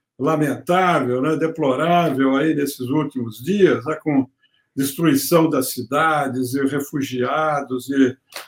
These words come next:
ah, e mortes de civis, enfim,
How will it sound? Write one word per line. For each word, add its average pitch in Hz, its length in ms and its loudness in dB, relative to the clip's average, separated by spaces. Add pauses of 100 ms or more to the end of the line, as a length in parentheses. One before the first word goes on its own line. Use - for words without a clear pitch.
(200)
ah, 120 1200 -2
e 131 420 4
mortes 139 640 2
de 139 80 -2
civis, 156 760 4
enfim, 185 340 -2